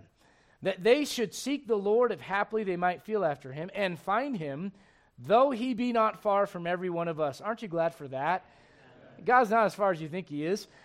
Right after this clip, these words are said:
Uh, "For in him we live and move and have our being." Watch this. "As certain also of your own poets have said." For, this is the quote,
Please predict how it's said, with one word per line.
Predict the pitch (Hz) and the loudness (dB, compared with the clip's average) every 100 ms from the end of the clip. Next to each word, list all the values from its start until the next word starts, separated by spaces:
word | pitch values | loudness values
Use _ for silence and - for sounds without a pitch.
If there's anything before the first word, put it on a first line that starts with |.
| - | 0
Uh, | 180 190 | 2 2
"For | 156 220 214 | 2 2 2
in | |
him | 185 262 294 262 | 0 -2 -2 0
we | 226 | -2
live | 220 254 180 175 214 - | 2 6 6 6 2 -4
and | 202 175 185 | -6 -4 -2
move | 233 190 214 208 | 0 0 -2 -6
and | 170 | -8
have | 151 202 240 233 | -6 -2 0 0
our | 208 220 220 | 0 2 0
being." | 175 170 143 160 196 - _ _ _ - | 0 -2 -2 -4 -8 -10 _ _ _ -2
Watch | 202 214 | 2 2
this. | 147 117 - - _ _ _ _ _ _ 196 | -2 -14 -18 -20 _ _ _ _ _ _ 4
"As | 196 190 | 6 6
certain | - 302 311 269 | 2 -2 0 0
also | 240 247 254 240 208 | 2 4 2 2 2
of | 180 | 2
your | 175 - | -4 -2
own | 196 247 254 247 - _ _ | 0 0 -2 -6 -8 _ _
poets | 214 226 226 226 - - _ | 2 4 4 0 -10 -18 _
have | - 190 175 | -2 0 0
said." | - 202 180 123 - _ _ _ _ _ _ _ _ _ - | -2 -2 0 -2 -10 _ _ _ _ _ _ _ _ _ -6
For, | 180 175 175 | 0 0 0
this | 190 202 | -4 -4
is | 220 | -6
the | |
quote, | 214 190 143 | 0 0 0